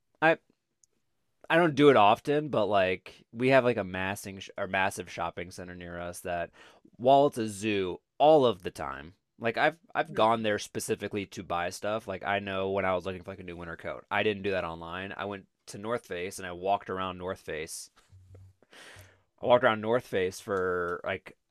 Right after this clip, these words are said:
Speaker 1: twenty minutes, just kinda, like, looking at jackets, you know?
Speaker 2: Yeah.
Speaker 1: Um,
Speaker 2: So, I,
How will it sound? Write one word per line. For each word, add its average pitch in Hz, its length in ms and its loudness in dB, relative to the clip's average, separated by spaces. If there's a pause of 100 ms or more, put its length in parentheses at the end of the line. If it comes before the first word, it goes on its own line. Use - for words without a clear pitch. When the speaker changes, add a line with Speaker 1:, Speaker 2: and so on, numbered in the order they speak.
(140)
Speaker 1:
twenty 90 280 -10
minutes, 82 280 -12
just 117 160 -10
kinda, 127 180 -2
like, 131 140 2
looking 120 260 -2
at 127 100 -2
jackets, - 600 -4 (220)
you - 120 -6
know? - 100 -2
Speaker 2:
Yeah. - 400 -4 (520)
Speaker 1:
Um, 101 420 2 (240)
Speaker 2:
So, 202 140 -6 (720)
I, 233 480 6